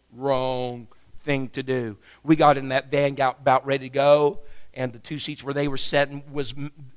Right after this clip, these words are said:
there was no floor space. It was masked with blankets and animals and all this stuff. And so whenever you get somewhere, guess what? You gotta handle all that stuff.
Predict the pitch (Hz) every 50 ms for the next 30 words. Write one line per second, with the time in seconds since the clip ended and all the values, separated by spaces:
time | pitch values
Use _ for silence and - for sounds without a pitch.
0 | - - 143 151 190 196 202 180 - 160 156 151 151 156 - - 180 185 - -
1 | 170 160 - - - - - 120 110 107 - - - - - - - - - -
2 | - 180 180 175 160 139 - 147 156 165 170 170 175 175 165 143 127 - 135 127
3 | 143 127 131 147 175 185 175 165 147 - - 131 120 - - 151 165 151 156 160
4 | 170 170 160 151 127 123 127 131 123 143 147 147 156 160 165 160 156 147 139 135
5 | 131 - - - 151 147 - - - - - - - 165 - - 180 165 165 170
6 | 165 156 156 151 180 196 - - 175 160 151 156 156 147 147 160 156 - - 160
7 | 180 165 165 180 170 165 131 123 120 - 143 185 233 220 180 156 135 120 113 -
8 | 101 - - - - - - - - - - -